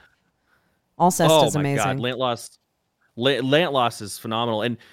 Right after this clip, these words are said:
Speaker 2: Nico liked Lantloss, and I kinda hated them at first, but then I got into it, and then I loved Lantloss, and so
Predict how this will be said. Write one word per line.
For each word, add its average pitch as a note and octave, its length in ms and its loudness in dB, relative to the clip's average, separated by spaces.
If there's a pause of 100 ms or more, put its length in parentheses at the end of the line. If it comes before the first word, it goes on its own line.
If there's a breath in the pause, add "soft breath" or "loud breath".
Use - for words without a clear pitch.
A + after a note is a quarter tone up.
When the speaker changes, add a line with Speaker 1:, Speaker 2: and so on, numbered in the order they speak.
Speaker 2:
Nico A#2 320 -2
liked B2+ 280 0
Lantloss, A2 580 -6
and G#2+ 220 -8
I A2 100 -2
kinda B2+ 240 -4
hated D3 280 -2
them G#2+ 100 -4
at G2 120 -10
first, F#2 360 -10
but A2 100 -10
then A#2 120 -6
I A#2+ 60 0
got A#2 200 0
into C3+ 260 -4
it, G2+ 160 -4
and A2 140 -6
then A#2 80 -4
I D#3+ 140 2
loved A#2 280 -2
Lantloss, F#2 600 -10
and G#2+ 100 -8
so A#2 240 -2